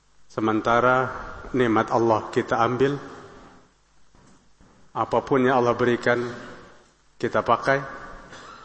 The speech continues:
kita adalah termasuk, kalau demikian,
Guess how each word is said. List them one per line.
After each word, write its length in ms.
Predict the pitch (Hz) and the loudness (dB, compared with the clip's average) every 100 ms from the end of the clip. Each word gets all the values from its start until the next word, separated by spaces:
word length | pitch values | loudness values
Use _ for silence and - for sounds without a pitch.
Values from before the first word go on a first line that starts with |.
| - - _ _ - - 190 185 _ - _ _ - - _ _ _ - - | -20 -20 _ _ -20 -20 -20 -20 _ -20 _ _ -20 -20 _ _ _ -18 -4
kita 400 | 135 131 123 120 | -2 2 4 4
adalah 320 | 113 113 - | 2 0 0
termasuk, 580 | 127 113 110 - - 120 - - - - _ - - - _ - - - - _ _ _ _ - | -2 0 0 -2 -6 -6 -10 -20 -20 -20 _ -20 -20 -20 _ -20 -20 -20 -20 _ _ _ _ -2
kalau 240 | 135 143 | 2 4
demikian, 560 | 139 117 113 120 120 | 4 2 2 2 2